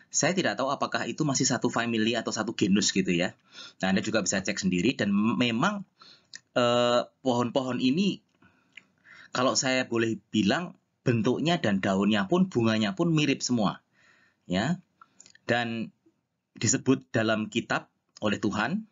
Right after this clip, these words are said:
sebagai bukti atau memper-, m-, sebagai agar orang melihat dan mengetahui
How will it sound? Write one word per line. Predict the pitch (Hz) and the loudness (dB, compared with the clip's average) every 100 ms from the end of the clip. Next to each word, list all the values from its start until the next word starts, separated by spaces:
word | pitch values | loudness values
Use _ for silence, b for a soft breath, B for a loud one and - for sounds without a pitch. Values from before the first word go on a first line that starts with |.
| _ | _
sebagai | - 95 107 95 110 101 101 95 - b b b b b b _ | -6 -2 -4 -2 -2 0 -2 -4 -10 b b b b b b _
bukti | 120 - 131 143 - | -4 0 0 0 -2
atau | 101 110 | -4 -2
memper-, | 107 104 113 - | -2 0 -2 -2
m-, | 110 98 - _ | -4 -4 -8 _
sebagai | - - 104 - 104 98 101 - | -6 -4 -2 0 0 0 -2 -8
agar | - 113 120 117 | -6 -4 -4 -2
orang | 117 131 127 | -2 -2 -4
melihat | 117 107 120 | -6 -4 -6
dan | 110 98 | 0 2
mengetahui | 95 98 98 101 120 - | 2 0 0 2 2 0